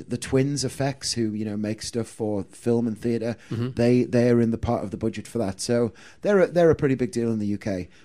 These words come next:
Speaker 1: But as far as the holiday camps go, yeah, I tour around maybe, I work for a company that has thirty-six of those. And so I'll basically do all thirty-six of those, and then I go back to the first one again.
Speaker 2: That's a nice
Speaker 1: Uh,
Speaker 2: gig.
Speaker 1: yeah, across, like, a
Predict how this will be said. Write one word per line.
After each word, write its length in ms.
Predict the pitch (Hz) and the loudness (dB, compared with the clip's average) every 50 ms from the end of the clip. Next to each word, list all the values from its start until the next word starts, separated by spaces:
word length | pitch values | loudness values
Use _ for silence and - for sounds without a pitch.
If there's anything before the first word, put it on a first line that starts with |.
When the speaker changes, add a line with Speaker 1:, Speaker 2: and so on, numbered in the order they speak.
| - | -16
Speaker 1:
But 100 | - 110 | -12 -10
as 80 | 117 - | -10 -4
far 160 | - 135 123 | -2 0 2
as 100 | 120 110 | 2 0
the 100 | - 104 | -2 -4
holiday 380 | 95 - - 196 214 220 165 123 | -6 -4 -2 -2 0 0 0 -2
camps 360 | 110 - 110 104 98 95 - | -4 -4 -6 -6 -6 -8 -8
go, 300 | - 113 101 101 95 87 - - - - - - - - | -8 -6 -6 -6 -6 -8 -12 -16 -20 -20 -20 -20 -20 -12
yeah, 300 | - 120 131 131 120 107 - | -2 2 2 4 4 2 0
I 100 | 120 123 | -2 -2
tour 280 | 123 - - 170 165 165 | -2 -2 0 0 2 2
around 540 | 156 143 139 135 135 135 131 131 135 113 110 | 2 0 -2 -2 -2 -2 -2 -4 -6 -6 -4
maybe, 540 | 127 127 127 127 120 123 120 120 120 120 - - - - - - _ _ _ _ _ _ _ _ | -4 -2 -2 -2 -2 -2 -2 -2 -2 -4 -8 -12 -18 -20 -20 -20 _ _ _ _ _ _ _ _
I 160 | - 120 143 151 | -4 -2 0 0
work 240 | 143 147 143 131 - | 2 0 0 -2 -2
for 100 | - 123 | -6 -8
a 40 | 117 | -6
company 320 | - - 123 117 113 120 117 | -4 -4 -6 -4 -4 -4 -2
that 120 | 110 110 | -2 -4
has 440 | 107 101 117 117 113 113 - - - _ | -4 -4 -2 -2 -4 -4 -6 -8 -10 _
thirty-six 760 | - - - 135 127 117 117 110 - - - 139 131 - - - | -16 -6 -2 0 0 0 0 -2 -2 -4 -4 -6 -6 -6 -8 -8
of 140 | 101 - | -8 -6
those. 440 | - 104 90 87 87 85 82 - - - - - - - - | -6 -6 -4 -4 -6 -6 -8 -10 -12 -14 -18 -20 -20 -18 -14
And 120 | 110 113 - | -10 -8 -4
so 120 | - 131 | -2 0
I'll 140 | 127 120 123 | 0 0 0
basically 460 | 117 127 135 135 - - - 113 113 | 0 -2 -2 -2 -4 -6 -4 -4 -4
do 200 | 104 110 110 113 | -4 -2 -2 -2
all 140 | 120 139 139 | -2 -2 -4
thirty-six 600 | 127 - 151 143 107 117 - - 139 127 - - | -2 -2 -2 0 0 -2 -4 -4 -4 -6 -6 -8
of 80 | 101 | -6
those, 300 | - 107 98 92 92 - | -4 -4 -4 -4 -4 -6
and 100 | 113 113 | -6 -4
then 80 | 113 101 | -4 -4
I 100 | 92 95 | -4 -4
go 140 | 95 104 98 | -6 -6 -8
back 180 | 82 98 101 - | -8 -8 -10 -10
to 60 | - | -12
the 80 | 76 85 | -16 -12
first 280 | - 92 82 80 - | -10 -10 -10 -8 -10
one 120 | - 85 85 | -10 -10 -8
again. 260 | 82 - 78 71 67 - - - _ - | -8 -8 -8 -10 -12 -14 -20 -20 _ -8
Speaker 2:
That's 160 | - 160 - | -6 -6 -4
a 40 | - | -4
nice 140 | 110 107 104 | -6 -6 -6
Speaker 1:
Uh, 140 | - 139 - | -4 -4 -4
Speaker 2:
gig. 120 | 127 101 - - | -4 -6 -8 -4
Speaker 1:
yeah, 220 | - 120 117 110 98 | 0 0 2 2 0
across, 340 | 95 - - 123 120 - - | 0 -2 -2 -2 -2 -2 -2
like, 240 | 117 110 107 107 | -4 -4 -4 -2
a 220 | 113 107 104 98 | -2 -4 -4 -4